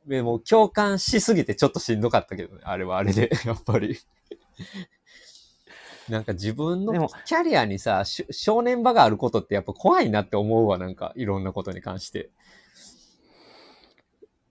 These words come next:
Speaker 1: いや、あるよ。あるけど、あの、あそこで言うと、そのシドニーに対して、え、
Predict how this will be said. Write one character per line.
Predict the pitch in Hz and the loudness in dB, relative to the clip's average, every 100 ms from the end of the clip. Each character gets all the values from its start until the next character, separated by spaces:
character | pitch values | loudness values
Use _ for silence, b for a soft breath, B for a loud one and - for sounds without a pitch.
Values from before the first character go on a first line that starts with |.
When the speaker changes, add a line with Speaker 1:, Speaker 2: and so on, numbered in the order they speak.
| _ | _
Speaker 1:
い | 156 | -2
や、 | 135 139 131 - | 0 0 -2 -2
あ | 131 143 | 0 4
る | 160 285 | 6 8
よ。 | 285 127 117 110 - | 6 6 2 0 0
あ | 147 208 | 2 2
る | 359 | 2
け | 302 | 0
ど、 | 185 190 170 123 - - _ _ | 2 4 4 2 0 -8 _ _
あ | - 180 | -4 0
の、 | 175 156 | 0 0
あ | |
そ | 196 427 | 0 0
こ | 381 | 2
で | 185 165 | 4 6
言 | 160 | 4
う | 160 | 4
と、 | 240 214 147 69 | 2 4 4 0
そ | - 170 | 0 0
の | 170 | 0
シ | - 254 | 0 4
ド | 262 | 4
ニ | 196 143 127 | 4 2 4
ー | |
に | 107 101 | 2 2
対 | 160 127 117 | 2 2 0
し | - | -2
て、 | 135 110 71 | 2 2 2
え、 | - 127 | 0 0